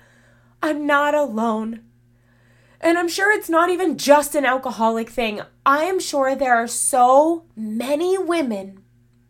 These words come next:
who had unwanted intercourse while intoxicated. And I bet a lot of them never went forward.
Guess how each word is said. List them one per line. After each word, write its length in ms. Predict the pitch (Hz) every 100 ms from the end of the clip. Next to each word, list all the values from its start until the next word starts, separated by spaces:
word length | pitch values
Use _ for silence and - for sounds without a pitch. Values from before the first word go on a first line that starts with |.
| _ _ _ _ _ - - - _ _
who 160 | - 269
had 500 | 254 247 214 208 214 _ _ _ _ _ _ _ _ _ _ _ _ _ _ _ -
unwanted 800 | 156 311 262 247 247 294 330 - _ _ _ _ _ _
intercourse 840 | - 262 208 185 185 147 214 - - _ _ _ -
while 460 | 226 226 233 - _ _ _ -
intoxicated. 800 | 208 175 156 165 170 - - - _ _ _ _ _ _ _ _ _ _ _ _ _ _ _ _ _ _ _ 120 _ _ _ _ _ _ _ _ _ _ _ _ -
And 140 | 208
I 80 | 214
bet 180 | 202 202
a 80 | 202
lot 220 | 190 190
of 60 | 196
them 140 | 208
never 240 | 196 190
went 220 | 180 175 -
forward. 540 | - 170 196 233 254